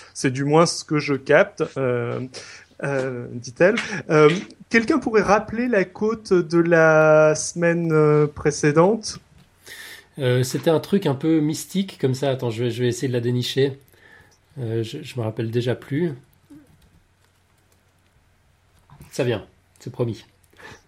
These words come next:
Speaker 1: Ok, euh, bah, éventuellement, je, je continue pendant ce temps-là. Euh, <clears throat> donc, euh, justement, je me demande, dit-elle, s'il n'y a pas une corrélation avec introverti, lieu de contrôle interne, extraverti,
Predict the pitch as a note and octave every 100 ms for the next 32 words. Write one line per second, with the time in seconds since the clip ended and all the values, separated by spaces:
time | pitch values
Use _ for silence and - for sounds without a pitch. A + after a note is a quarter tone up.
0 | _ _ _ - _ _ _ _ _ _
1 | _ _ _ - E3 E3 D#3+ - G3+ D3+
2 | D#3+ D3 D3+ E3+ - _ _ - - -
3 | D#3+ D#3+ D#3 E3+ E3 E3+ E3+ E3 D3 C#3+
4 | C3+ D3 - D3 - D#3 D3+ C#3 - D3+
5 | G3 A3+ B3+ G#3 F#3 D#3+ E3 - G#3 G3
6 | G3+ G#3 A3+ G#3+ - D#3+ D3+ D3+ - F#3+
7 | - - G#3+ B3 F3 F3 F3+ A3 G3+ E3+
8 | G#3+ - E3 F3+ E3+ F3 E3+ E3 D#3+ -
9 | A3+ E3+ D#3 - - F#3+ - F#3 F#3 F3+
10 | - F#3+ F#3+ F3+ D3 F#3 F3+ E3+ - D#3+
11 | - D#3+ D#3 E3+ G3 G#3+ G#3 E3 - -
12 | E3 D#3+ D3 - F#3+